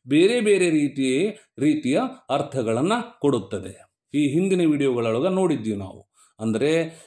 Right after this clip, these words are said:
ಗ್ರೀಕಿನ ಮಹಾಕಾವ್ಯಗಳಲ್ಲಿರ್ತಕ್ಕಂಥ ನಾಯಕಿಗೂ ಭಾರತದ ಮಹಾಕಾವ್ಯಗಳಲ್ಲಿರ್ತಕ್ಕಂಥ ನಾಯಕಿಗೂ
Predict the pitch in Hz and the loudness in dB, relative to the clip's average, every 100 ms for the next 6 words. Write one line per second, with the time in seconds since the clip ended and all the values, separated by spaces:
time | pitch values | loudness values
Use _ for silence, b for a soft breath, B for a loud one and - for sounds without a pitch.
0 | - 107 160 214 196 208 202 175 160 165 | -12 -2 0 0 -2 0 0 -2 0 -2
1 | 160 151 147 139 135 135 127 113 120 107 | 0 0 0 0 0 0 -2 -4 -6 -4
2 | 110 107 98 101 113 113 123 160 226 247 | -6 -6 -6 -6 -6 -4 -2 0 0 -2
3 | B B - 87 147 202 214 214 208 175 | B B -14 -2 2 2 2 0 2 0
4 | 147 156 151 143 135 131 127 120 117 117 | 0 -2 0 0 2 2 0 0 -4 -4
5 | 104 110 107 101 95 104 120 127 131 165 | -6 -4 -4 -4 -4 -4 -4 -2 0 0
6 | 226 | 0